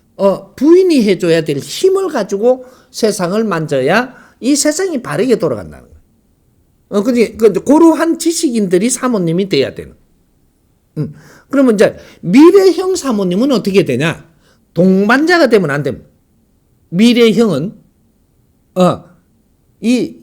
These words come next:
여인 천하, 어, 남성 천하가 만들어집니다. 어, 이제 남성들의 이런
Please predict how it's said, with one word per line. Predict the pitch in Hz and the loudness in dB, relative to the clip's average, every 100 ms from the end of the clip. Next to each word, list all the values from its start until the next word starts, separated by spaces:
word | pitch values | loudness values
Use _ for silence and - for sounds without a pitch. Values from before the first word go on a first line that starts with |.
| 143 | 2
여인 | 220 320 359 349 | 6 8 8 4
천하, | - 294 240 - - _ _ _ _ _ _ _ _ 208 208 - - 202 240 220 - - - - - _ _ - | 0 0 0 -2 -12 _ _ _ _ _ _ _ _ -20 -20 -20 -20 -20 -20 -20 -20 -20 -20 -20 -20 _ _ -6
어, | 214 143 - - _ - | -2 -2 -6 -20 _ -6
남성 | 190 202 214 381 | -2 -2 0 -2
천하가 | 339 - 330 208 220 | -2 -4 -6 -4 -4
만들어집니다. | 165 147 151 113 - 67 _ _ _ _ _ _ _ _ _ _ _ _ _ - | -4 -4 -4 -6 -10 -20 _ _ _ _ _ _ _ _ _ _ _ _ _ -4
어, | 190 151 - - _ _ - | -2 -2 -6 -20 _ _ -2
이제 | 269 | 0
남성들의 | 147 143 180 202 - 392 381 359 285 208 220 262 247 - | 0 2 0 0 0 -2 0 0 2 6 8 6 4 0
이런 | 208 202 151 | 2 2 2